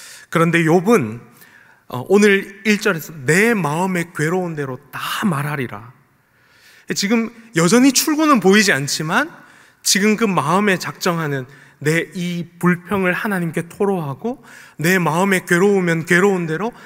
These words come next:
하나님께 다 말하리라. 이렇게 하는 것이 바로, 어,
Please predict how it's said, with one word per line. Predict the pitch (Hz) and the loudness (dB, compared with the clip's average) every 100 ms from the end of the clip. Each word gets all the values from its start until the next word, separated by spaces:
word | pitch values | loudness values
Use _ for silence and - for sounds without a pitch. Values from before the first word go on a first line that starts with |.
| - | -20
하나님께 | - 185 165 151 147 | -12 -10 -8 -10 -10
다 | 139 160 | -8 -6
말하리라. | 139 135 151 147 123 120 - _ - _ - | -6 -6 -6 -8 -10 -14 -20 _ -20 _ -8
이렇게 | 226 220 196 | -8 -6 -6
하는 | - 240 240 233 | 0 2 2 0
것이 | 156 - 240 143 120 - _ - _ - | -4 -6 -8 -8 -10 -18 _ -20 _ -16
바로, | - 131 208 - - _ _ _ _ | -10 -4 -4 -6 -12 _ _ _ _
어, | - 113 113 | -20 -20 -20